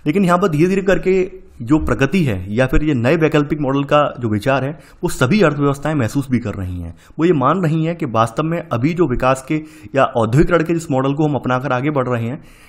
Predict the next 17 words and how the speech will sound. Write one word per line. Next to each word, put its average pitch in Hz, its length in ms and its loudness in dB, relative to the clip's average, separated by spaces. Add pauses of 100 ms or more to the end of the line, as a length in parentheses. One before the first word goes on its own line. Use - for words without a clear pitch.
(140)
इसके 160 260 0
दम 151 180 2
पर 151 180 0
हम 165 140 0
लंबे 143 260 4
समय 160 220 -2
तक 151 180 -6
नहीं 139 140 0
टिक - 160 -10
सकते - 280 -8
हैं, 90 160 -10
क्योंकि 135 220 -4 (100)
आने 139 180 0
वाले 160 160 0
समय 143 220 -2
में 147 140 0
हमें 131 220 -4